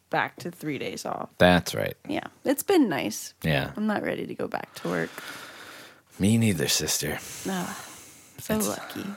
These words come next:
Speaker 2: it's the end of an era. No, it really, like,
Speaker 1: <laughs> I
Speaker 2: it's,
Speaker 1: know.
Speaker 2: I
Speaker 1: Paul's spiraling.
Speaker 2: Yeah.
Speaker 1: Everyone.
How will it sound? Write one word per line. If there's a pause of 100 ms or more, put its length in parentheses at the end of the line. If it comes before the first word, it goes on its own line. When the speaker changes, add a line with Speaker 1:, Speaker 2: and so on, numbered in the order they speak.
(480)
Speaker 2:
it's
the
end
of
an
era.
No,
it
really,
like,
Speaker 1:
<laughs>
I
Speaker 2:
it's,
Speaker 1:
know.
Speaker 2:
I (840)
Speaker 1:
Paul's
spiraling. (280)
Speaker 2:
Yeah.
Speaker 1:
Everyone.